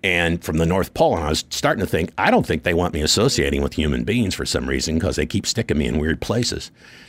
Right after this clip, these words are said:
Anyway, um, I'm getting ready to leave, and all of a sudden, I get approached by all these guys. There was this, there's this big annual, um, uh, military, uh, uh, games called Reforger, and it's a huge nato exercise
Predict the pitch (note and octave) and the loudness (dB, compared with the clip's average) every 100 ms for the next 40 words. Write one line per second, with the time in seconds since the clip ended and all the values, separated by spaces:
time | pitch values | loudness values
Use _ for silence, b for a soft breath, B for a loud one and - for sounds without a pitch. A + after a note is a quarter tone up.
0 | B B B _ B2+ D3+ C#4 B2+ C#2 F#2+ | B B B _ 2 4 4 4 2 0
1 | B2 _ - A2+ G2+ F2+ F#2 G2 G2 D3 | -4 _ -2 2 4 4 2 2 2 2
2 | G#2 C#3 G#2+ F2 C#3 A3+ A#2 G#2+ A2 - | 4 4 4 4 4 4 6 4 0 -2
3 | G2 C3+ E3+ A2 - G#3 C3+ A#3+ G#2 G2+ | 2 4 4 2 4 4 4 2 0 2
4 | G2+ F2 F#3+ F#3+ - F#2 F2+ F#2 F2 F2 | 2 2 2 0 0 0 2 2 2 2
5 | - C3+ F#2 F#2 - A2 G#2 G#2+ F#2 - | 2 2 2 0 2 2 4 2 0 0
6 | G2 G2 F#2 - E3 F#3 F3 - A2 C#3 | 0 2 2 0 2 2 2 0 2 4
7 | C#3 A#2+ G#2 B B B B _ F#2 F2 | 4 4 0 B B B B _ 2 4
8 | D2 F#2 - - D#2 E2+ A#2 A#2 A#2 F#2+ | 4 0 -2 -2 0 4 4 2 2 4
9 | E2 D2 D2 C2 D2+ D#2 D2+ - D#2 - | 4 4 2 0 -4 -4 -2 -2 -4 -2
10 | - C#3 F#2+ - - - E2 D#2+ D2+ D2 | 0 2 2 -2 -4 0 2 2 0 2
11 | F#3+ F#3 D2+ - - - - F2+ E2 - | 4 4 2 -4 -10 -12 -4 0 0 -2
12 | - - F#4 G4+ C#4+ G#2+ - F#2+ C#3 A2 | -8 0 4 6 6 4 0 2 4 4
13 | G#2 - E2+ - C2 B1+ | 4 2 0 2 0 -2